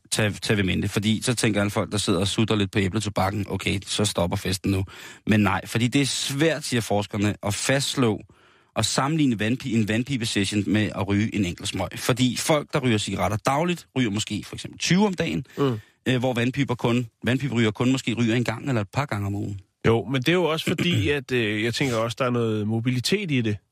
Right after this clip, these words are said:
Speaker 2: Det er ikke specielt, altså hvis man lige får lyst til at babbe, så, øh, der er ikke, jeg har ikke set nogen med, med, med en trækvogn eller sådan en, øh, sådan en Hartsen-kuffert der med hjul på, øh,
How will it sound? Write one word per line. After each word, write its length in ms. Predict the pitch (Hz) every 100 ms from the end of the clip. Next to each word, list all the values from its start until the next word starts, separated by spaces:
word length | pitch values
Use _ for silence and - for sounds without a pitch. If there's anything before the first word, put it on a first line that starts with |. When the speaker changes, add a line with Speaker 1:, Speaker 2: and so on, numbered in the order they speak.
| -
Speaker 2:
Det 200 | 104 143
er 60 | 156
ikke 120 | 156
specielt, 440 | 165 - 165 151
altså 240 | 107 120 127
hvis 180 | 120 151
man 100 | 143
lige 160 | 165
får 100 | 160
lyst 180 | 147 135
til 80 | 165
at 120 | 139
babbe, 320 | 113 117 143
så, 140 | - 135 127 110 90
øh, 220 | 92 - -
der 80 | 120
er 100 | 147
ikke, 120 | 165
jeg 60 | 151
har 100 | 160
ikke 140 | 147
set 140 | 151
nogen 160 | 139 147
med, 320 | 139 123 113
med, 500 | 113 113 104 101 101 - _ _ _ _ _
med 100 | 131
en 60 | 117
trækvogn 600 | - 123 123 135 113 104
eller 140 | 110
sådan 240 | 107 120 107
en, 200 | 104 98
øh, 340 | 104 101 98 101 _ _ _ _ _ _ _ _ _ _ _ _ _ _ _ _ _ _ -
sådan 200 | 127 113
en 40 |
Hartsen-kuffert 720 | 117 113 131 117 117 101 113
der 180 | 113 98
med 100 | 113
hjul 240 | 110 110 104
på, 340 | 123 101 -
øh, 440 | 101 107 101 98